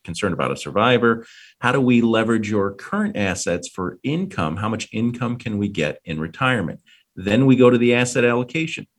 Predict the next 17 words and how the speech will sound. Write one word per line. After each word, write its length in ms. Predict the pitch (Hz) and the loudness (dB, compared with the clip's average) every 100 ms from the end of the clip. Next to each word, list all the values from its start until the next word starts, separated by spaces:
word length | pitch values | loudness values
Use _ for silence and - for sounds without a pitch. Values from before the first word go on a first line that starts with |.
| _ | _
Okay, 140 | - 92 | -4 -4
based 420 | - 127 165 165 | 0 2 2 0
on 120 | 147 | -2
the 120 | 127 | 0
income 340 | 127 131 143 120 | 0 0 0 0
that 120 | - | 0
we 140 | 98 | 0
need 340 | 92 120 151 160 | 2 2 2 0
and 100 | 78 | 0
our 160 | 71 | -2
age 300 | 98 117 135 | 2 2 2
and 100 | 104 | 0
our 80 | 85 | -4
health 300 | 90 123 147 90 | -2 -2 -2 -4
and 60 | 80 | -6
longevity, 520 | 73 110 135 147 143 - _ - | -2 0 0 -2 -8 -20 _ -6
then 540 | 98 110 107 104 101 | -2 2 2 0 -6